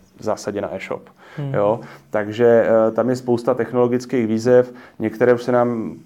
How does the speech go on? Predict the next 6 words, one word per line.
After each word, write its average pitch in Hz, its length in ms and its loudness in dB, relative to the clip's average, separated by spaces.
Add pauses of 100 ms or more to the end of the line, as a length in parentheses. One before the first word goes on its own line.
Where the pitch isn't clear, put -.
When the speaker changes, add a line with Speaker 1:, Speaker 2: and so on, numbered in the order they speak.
Speaker 1:
nám 107 360 0
nebo 110 460 0 (140)
jiným, 117 460 0
jiným 113 280 2
firmám 113 420 0
podařilo, 113 800 2